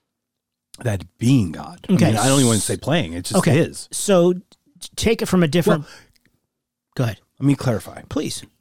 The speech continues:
Speaker 1: The God that we all talk about is a creator. Like,
Speaker 2: Yeah.
Speaker 1: it's not my personal belief, but yeah, that would be playing the
Speaker 2: Is,
Speaker 1: God
Speaker 2: is
Speaker 1: that, that people believe
Speaker 2: the,
Speaker 1: in,
Speaker 2: is
Speaker 1: which
Speaker 2: the,
Speaker 1: people believe in.
Speaker 2: is the human ability to clone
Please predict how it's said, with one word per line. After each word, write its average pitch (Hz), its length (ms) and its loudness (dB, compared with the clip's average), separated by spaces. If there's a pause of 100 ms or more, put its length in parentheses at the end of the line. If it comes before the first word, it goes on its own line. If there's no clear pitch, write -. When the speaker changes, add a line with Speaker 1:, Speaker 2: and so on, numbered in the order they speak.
(240)
Speaker 1:
The 117 100 0
God 120 300 2
that 113 100 2
we 107 140 2
all 101 140 0
talk 95 200 -4
about 98 180 -2
is 87 100 -6
a 87 40 -8
creator. 80 340 -10
Like, 85 300 -12
Speaker 2:
Yeah. 202 140 2
Speaker 1:
it's - 80 -2
not 123 160 -2
my 110 180 -2
personal 98 400 -4
belief, 80 340 -12
but 98 220 -4 (160)
yeah, 113 280 -2
that 107 140 -2
would 98 120 0
be 104 100 -2
playing 98 300 -8
the 92 120 -4
Speaker 2:
Is, 185 80 2
Speaker 1:
God 107 200 -2
Speaker 2:
is 202 240 4
Speaker 1:
that, - 60 -20 (380)
that 117 180 -8
people 107 260 -8
believe 92 260 -8
Speaker 2:
the, 226 100 -2
Speaker 1:
in, - 120 4
Speaker 2:
is 131 60 8
Speaker 1:
which 143 100 4
Speaker 2:
the, 190 80 4
Speaker 1:
people 110 240 -2
believe 87 260 -10
in. 78 300 -16 (180)
Speaker 2:
is 180 180 4
the 160 80 2
human 214 380 4
ability 156 560 4
to - 160 -4
clone 170 640 2